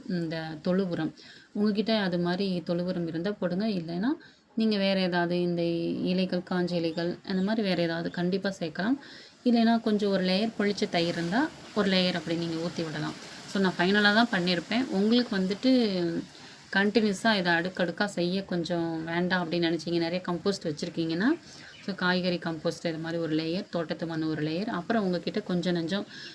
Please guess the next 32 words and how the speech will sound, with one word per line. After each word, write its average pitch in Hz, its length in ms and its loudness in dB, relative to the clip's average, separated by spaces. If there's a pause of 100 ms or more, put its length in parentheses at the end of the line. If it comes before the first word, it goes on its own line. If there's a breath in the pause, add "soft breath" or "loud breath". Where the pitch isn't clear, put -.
(140 loud breath)
இந்த 175 180 0 (100)
உரங்கள் 185 340 2
வச்சிருந்தீங்கன்னா, 170 500 2
இயற்கை 185 420 2
உரங்கள், 160 340 -2 (180)
என்கிட்ட 196 280 0
வந்து 208 200 2
தொழு 190 200 -2
உரம் 202 220 0
இருக்கனால 175 440 -2
நான் 202 180 2
ஒரு 170 80 -2
லேயர் 175 220 0
அதையுமே 175 340 0
போட்டுக்குவேன் 180 520 -4
அப்பப்ப. 156 320 -4 (480 loud breath)
So, 208 180 0
அது 185 200 6
மாதிரி 190 300 8
நீங்க 214 480 8
எதனாலும் 175 460 2
பண்ணலாம். 185 460 0
இல்ல 233 280 2
என்கிட்ட 190 360 0
வந்து 196 260 0
எதுவுமே 185 300 0
கிடையாது, 175 360 -2
தோட்டத்து 196 340 0
மண்ணுல 175 380 -2
நான் 180 280 -2
கம்போஸ்ட் 175 440 -6
பண்ணணும் 170 380 -4